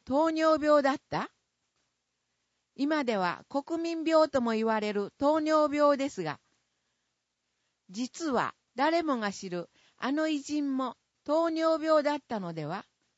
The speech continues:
と言われています。彼らの生活習慣を少し覗いてみましょう。エジソン。発明王と呼ばれた私は、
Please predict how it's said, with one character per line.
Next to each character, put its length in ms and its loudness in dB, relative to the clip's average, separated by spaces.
と 180 0
言 120 -4
わ 120 0
れ 120 -2
て 180 -4
い 80 -4
ま 180 -6
す。 160 -20
彼 320 0
ら 160 0
の 220 -6
生 280 -4
活 300 -4
習 220 -6
慣 380 -4
を 200 -6
少 300 0
し 160 -8
覗 360 2
い 60 -6
て 160 -4
み 140 -2
ま 160 -2
し 180 -8
ょ 240 -4
う。 60 -2
エ 60 -2
ジ 120 -8
ソ 220 -10
ン。 120 -12
発 320 -8
明 380 0
王 100 0
と 160 -4
呼 100 0
ば 140 0
れ 120 -4
た 140 -4
私 420 -6
は、 180 -6